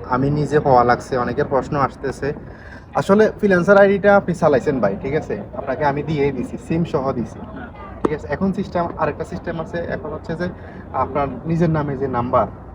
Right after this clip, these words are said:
Speaker 1: ওই নাম্বারের উপর করার সিস্টেম আছে ফ্রিল্যান্সার আইডি। আগে কিন্তু এই সিস্টেমটা ছিল না,
Speaker 2: ছিল না।
Speaker 1: ঠিক আছে? আপনি সিম সহ নিয়ে নিছেন তিন মাস আগে। এ-,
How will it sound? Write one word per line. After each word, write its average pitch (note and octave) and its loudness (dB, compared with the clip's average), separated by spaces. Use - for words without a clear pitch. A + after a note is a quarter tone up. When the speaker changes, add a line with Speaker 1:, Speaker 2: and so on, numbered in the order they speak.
Speaker 1:
ওই C#3+ -8
নাম্বারের D#3 2
উপর D#3+ -4
করার C3 -2
সিস্টেম - -8
আছে - -8
ফ্রিল্যান্সার A2+ -4
আইডি। G#2+ -4
আগে A#2+ 0
কিন্তু A#2+ -4
এই A#2 -6
সিস্টেমটা C#3+ -8
ছিল A2+ -4
না, G#2+ -4
Speaker 2:
ছিল G2 -8
না। - -8
Speaker 1:
ঠিক C#3+ -2
আছে? - -6
আপনি B2+ -4
সিম E3 0
সহ E3 -2
নিয়ে D#3 -2
নিছেন C3+ -6
তিন C#3+ -4
মাস B2 -4
আগে। - -6
এ-, - -12